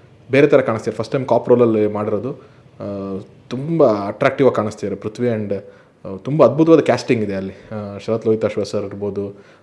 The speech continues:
ನಮ್ಮ ಲೋಕಿ ಇರ್ಬೋದು. So ಈ ಥರದೊಂದು ಟೋಟಲ್ ಟೀಮ್, ಅಂದರೆ ಪಿಕ್ ಮಾಡಿರೋ ಎಲ್ಲರೂ ಪರ್ಫಾರ್ಮರ್ಸ್.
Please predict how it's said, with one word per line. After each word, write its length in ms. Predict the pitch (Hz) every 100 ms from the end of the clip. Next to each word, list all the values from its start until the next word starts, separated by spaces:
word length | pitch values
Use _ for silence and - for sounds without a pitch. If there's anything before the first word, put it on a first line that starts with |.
| -
ನಮ್ಮ 200 | 104 101
ಲೋಕಿ 320 | 107 113 113
ಇರ್ಬೋದು. 440 | 107 98 98 95 98 - _ _ -
So 240 | 117 139
ಈ 80 | 131
ಥರದೊಂದು 320 | 143 127 117
ಟೋಟಲ್ 400 | 156 160 160 -
ಟೀಮ್, 200 | 190 160
ಅಂದರೆ 500 | 139 180 180 - - - _ _ _ _ _ _ _ _ _ _ _ _
ಪಿಕ್ 280 | 208 208 -
ಮಾಡಿರೋ 260 | 208 185 135
ಎಲ್ಲರೂ 600 | 127 190 208 208 208 208
ಪರ್ಫಾರ್ಮರ್ಸ್. 720 | - 151 - 160 143 117